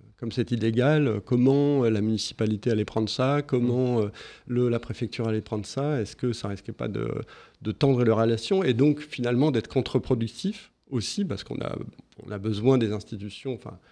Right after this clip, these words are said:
Speaker 1: nous, on est dans la logique de partenariat avec les institutions. Moi, j'ai beaucoup d'admiration pour les associations qui sont en dehors de ce, de ce dialogue-là, hein. Elles font un super boulot qui est très différent. Voilà, c'est, c'est d'autres dynamiques.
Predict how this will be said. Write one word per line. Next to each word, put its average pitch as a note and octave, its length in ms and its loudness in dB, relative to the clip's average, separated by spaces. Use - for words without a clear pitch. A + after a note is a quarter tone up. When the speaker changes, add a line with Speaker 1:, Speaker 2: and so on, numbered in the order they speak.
Speaker 1:
nous, C#3 240 6
on A#2+ 120 2
est A2+ 80 0
dans G#2+ 120 -2
la A2 120 0
logique A#2 360 -2
de G#2 300 -6
partenariat A#2 480 -4
avec G#2 200 -4
les A#2+ 160 -8
institutions. G2+ 640 -12
Moi, A#2+ 140 6
j'ai A#2 100 6
beaucoup A#2 220 2
d'admiration A#2 560 2
pour A#2 160 2
les G#2+ 220 0
associations A#2+ 540 -2
qui A#2+ 200 -4
sont - 220 0
en A#2 120 2
dehors C#3 380 0
de A2 120 -8
ce, - 200 -12
de A#2+ 180 0
ce - 180 0
dialogue-là, A2+ 520 4
hein. F#3+ 220 0
Elles A2 140 -4
font G#2+ 260 -4
un - 40 -4
super A2+ 360 -2
boulot A2 320 0
qui - 140 -8
est G#2 40 -4
très - 160 -4
différent. A2+ 600 -2
Voilà, A#2+ 260 -2
c'est, - 300 -6
c'est - 160 -6
d'autres G#2+ 160 0
dynamiques. G2 420 -2